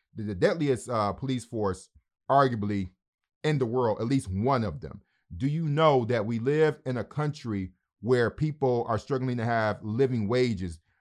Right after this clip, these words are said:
Our poverty rates are high, unemployment is high. And much of the time, eh,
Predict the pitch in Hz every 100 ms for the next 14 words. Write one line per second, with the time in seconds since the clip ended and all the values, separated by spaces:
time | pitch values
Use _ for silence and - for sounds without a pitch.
0 | _ _ - 123 - - 156 160 131 101
1 | 98 90 95 95 92 90 135 147 120 -
2 | 156 180 147 107 90 - 82 76 - _
3 | _ _ - 131 131 135 131 123 123 165
4 | 214 202 156 147 123 117 113 113